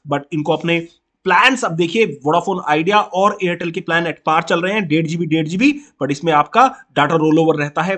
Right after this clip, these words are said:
Vodafone में, जो आप वीकडे में यूज़ नहीं कर पाएंगे, वो वीकेंड पर आप उसको यूज़ कर सकते हैं। तो एक अच्छा कॉन्फिडेंस दिखाता है Vodafone Idea का। फ़ोर जी कैपेक्स प्लान बहुत तकड़े तरह से चल रहे हैं इनके।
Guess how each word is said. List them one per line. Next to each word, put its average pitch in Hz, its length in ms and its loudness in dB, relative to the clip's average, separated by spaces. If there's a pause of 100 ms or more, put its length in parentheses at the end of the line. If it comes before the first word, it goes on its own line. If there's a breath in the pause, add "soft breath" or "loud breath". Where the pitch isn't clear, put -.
(320)
Vodafone 143 380 -2
में, 277 200 2 (240 loud breath)
जो 143 140 -2
आप 135 340 -2
वीकडे 165 440 -2
में 165 140 -6
यूज़ 151 280 -8
नहीं 151 120 2
कर 170 120 -4
पाएंगे, 196 260 -2
वो 220 100 4
वीकेंड 143 380 -2
पर 185 100 -2
आप 147 240 -2
उसको 147 200 -6
यूज़ 135 140 -2
कर 143 100 -6
सकते 175 260 -10
हैं। 254 200 -2 (180 soft breath)
तो 175 60 -6
एक 147 120 -6 (140)
अच्छा 208 180 -2
कॉन्फिडेंस 185 360 0
दिखाता 165 220 -4
है 165 60 -4
Vodafone 160 320 -2
Idea 147 160 -2
का। 190 80 -2
फ़ोर 143 240 -2
जी 156 60 -8
कैपेक्स 151 320 -8
प्लान 156 260 -2
बहुत - 180 -12 (120)
तकड़े 170 200 -2
तरह 143 260 -4
से 151 120 -10
चल 123 160 -6
रहे 123 240 -10
हैं 139 80 -8
इनके। 208 300 0